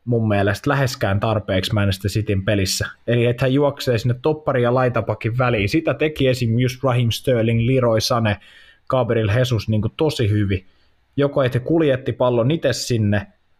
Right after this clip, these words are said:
vaara-alueelle, jolloin heitä piti rikkoa, tai sitten he pääsi aina joko vetää tai keskittää.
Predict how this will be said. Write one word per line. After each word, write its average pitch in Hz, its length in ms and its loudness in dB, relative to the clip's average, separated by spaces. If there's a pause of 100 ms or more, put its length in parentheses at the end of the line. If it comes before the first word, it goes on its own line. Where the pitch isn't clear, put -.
(100)
vaara-alueelle, 117 680 2
jolloin 117 300 2
heitä 120 240 0 (160)
piti 113 200 -2
rikkoa, 117 680 0
tai 113 260 -2
sitten - 180 -4
he - 40 -14
pääsi 123 400 0
aina 117 280 2
joko 113 260 0
vetää 123 360 0
tai 104 260 -2
keskittää. 104 760 -4